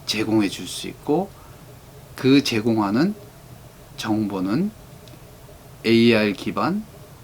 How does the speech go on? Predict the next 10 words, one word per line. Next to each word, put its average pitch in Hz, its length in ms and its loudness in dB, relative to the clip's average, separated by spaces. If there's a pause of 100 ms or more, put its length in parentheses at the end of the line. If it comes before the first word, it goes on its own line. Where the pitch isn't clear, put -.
(500)
더 101 200 -6
나아가서는 101 720 -2 (120)
브이알 95 400 -2
기반, 98 400 -6 (460)
또 180 300 0 (1040)
믹스드 143 640 0 (2000)
데이터가 95 720 -4 (260)
될 101 140 -6
수 92 200 -4
있는 101 500 0